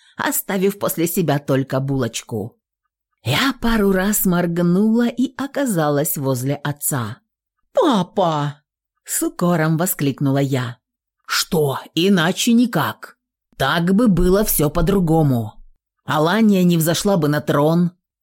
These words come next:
а ведьмы и дальше находились бы вне закона. Они продолжили бы из-за страха раскрытия древней тайны уничтожать поголовно всех женщин-магов. И, скорее всего, наша с тобой жизнь стала бы намного хуже».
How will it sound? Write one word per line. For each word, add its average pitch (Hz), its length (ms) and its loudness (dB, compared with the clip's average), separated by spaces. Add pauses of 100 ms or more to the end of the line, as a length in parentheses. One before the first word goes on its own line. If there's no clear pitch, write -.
(220)
а 156 160 -2
ведьмы 196 420 4
и 247 40 4
дальше 202 400 0
находились 165 560 2
бы 175 100 2
вне 147 240 2
закона. 123 600 -2 (520)
Они 151 320 0
продолжили 185 680 2
бы 156 160 0
из-за 156 220 0
страха 165 440 -2
раскрытия 147 580 0
древней 151 460 2
тайны 151 500 0
уничтожать 208 720 0
поголовно 170 520 2
всех 147 380 -2
женщин-магов. 135 1000 -2 (520)
И, 170 140 0
скорее 247 440 2
всего, 208 320 0
наша 196 320 0
с 202 60 -4
тобой 170 300 0
жизнь 175 400 2
стала 175 400 0
бы 180 160 0
намного 143 500 2
хуже». 131 600 -4